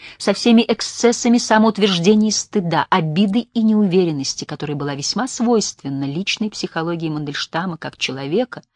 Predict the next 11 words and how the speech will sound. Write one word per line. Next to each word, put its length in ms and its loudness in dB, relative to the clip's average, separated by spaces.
и 80 -8
которая 280 -2
нашла 280 0
впоследствии 640 -4
выражение 420 -4
в 80 -20
прозе, 440 -2
например, 420 -8
в 60 -10
египетской 600 -6
марке, 480 -6